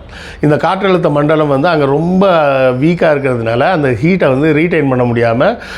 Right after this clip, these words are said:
எப்போதுமே குளு-, குளிராவே தான் இருக்கும்.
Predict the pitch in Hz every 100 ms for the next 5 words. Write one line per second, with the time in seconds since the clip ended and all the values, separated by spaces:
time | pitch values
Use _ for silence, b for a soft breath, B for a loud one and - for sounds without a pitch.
0 | B 120 123 185 170 156 180 - 156 156
1 | 143 139 165 160 151 147 151 151 139 131
2 | 123